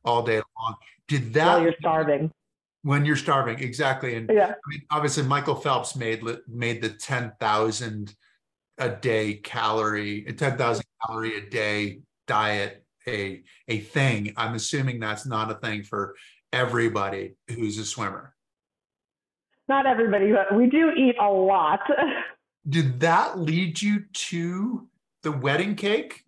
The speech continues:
Speaker 1: So was, was the wedding cake, 'cause, 'cause I, I've read that you make, make, sell wedding cakes too. So are you doing this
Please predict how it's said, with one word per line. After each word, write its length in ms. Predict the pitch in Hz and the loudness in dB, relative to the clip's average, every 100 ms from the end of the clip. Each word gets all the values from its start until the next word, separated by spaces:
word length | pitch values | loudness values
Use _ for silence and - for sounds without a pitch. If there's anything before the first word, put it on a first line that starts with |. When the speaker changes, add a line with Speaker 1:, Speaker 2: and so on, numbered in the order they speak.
| _ 131 | _ -6
Speaker 1:
So 180 | 165 | -4
was, 280 | 151 147 135 | 0 -2 -4
was 260 | 151 147 131 | -2 -2 -2
the 80 | 139 | -4
wedding 380 | 131 151 165 | -2 -2 -2
cake, 340 | 151 160 160 - | -2 -4 -4 -6
'cause, 200 | 143 131 135 | -8 -8 -10
'cause 440 | 139 139 - - - | -8 -6 -8 -12 -4
I, 240 | 143 147 143 | -2 0 -2
I've 160 | 127 | 2
read 280 | 160 190 147 | 2 2 0
that 140 | 160 | -4
you 140 | 139 131 | -4 -4
make, 360 | 123 135 160 - 127 117 113 131 - | -2 -4 -4 -8 -18 -18 -18 -20 -8
make, 260 | 139 160 _ _ 139 - | -4 -4 _ _ -20 -4
sell 340 | 143 156 156 127 | 0 0 0 -2
wedding 400 | 127 147 180 202 | 0 2 0 -2
cakes 400 | 196 202 196 - | -4 -4 -6 -4
too. 360 | 165 165 226 - - | 0 0 -2 -10 -18
So 140 | - 160 | -2 0
are 40 | |
you 140 | 156 143 | 2 0
doing 260 | 175 170 | 2 2
this 280 | 170 160 | 0 -2